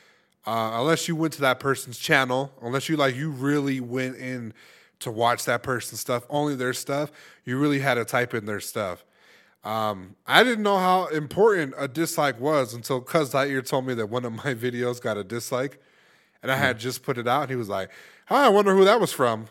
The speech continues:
Speaker 1: <laughs> And I was like, "What do you mean?" He's like, "You got a dislike on your video? Who the fuck disliked your shit already?" And I'm like, "Listen, bro, I don't know." And he's like,
Speaker 2: What
Speaker 1: "Oh,
Speaker 2: the
Speaker 1: you
Speaker 2: fuck?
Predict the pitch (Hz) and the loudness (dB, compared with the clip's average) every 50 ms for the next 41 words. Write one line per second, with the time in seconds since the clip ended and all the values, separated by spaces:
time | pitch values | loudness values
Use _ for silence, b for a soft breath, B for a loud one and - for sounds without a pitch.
0 | _ _ _ _ _ - 127 - - 156 156 156 147 127 131 123 123 120 156 160 | _ _ _ _ _ -14 -6 0 4 4 6 6 4 4 2 2 2 2 0 0
1 | 170 175 190 202 196 165 123 113 - _ _ _ _ _ _ _ - 123 127 175 | 0 -2 -2 -2 -2 -2 -4 -8 -12 _ _ _ _ _ _ _ -4 -2 0 4
2 | 269 254 175 147 226 262 - - 208 185 196 196 190 180 240 269 320 320 285 302 | 6 6 6 6 4 2 2 2 2 2 0 0 0 0 0 0 2 2 2 2
3 | 294 320 294 - 311 302 302 285 277 277 285 285 277 254 269 254 - - 320 311 | 2 2 2 2 2 0 2 0 -2 0 0 0 0 0 0 -2 0 0 0 0
4 | 277 233 170 135 113 95 95 98 98 104 107 117 113 104 98 92 92 - - - | 2 2 2 2 0 0 -4 -6 -6 -6 -6 -6 -6 -6 -6 -6 -8 -10 -10 -6
5 | 151 165 160 - - 101 92 98 104 127 165 147 117 107 123 123 107 95 b b | -4 -4 -4 -4 -6 -8 -6 -2 0 2 2 0 -2 -2 -4 -4 -4 -6 b b
6 | b b b b b b b b b b - 107 117 123 104 98 151 196 247 285 | b b b b b b b b b b -14 -12 -10 -6 -4 -4 -2 -2 0 2
7 | 285 277 262 262 - 208 | 2 2 2 2 0 0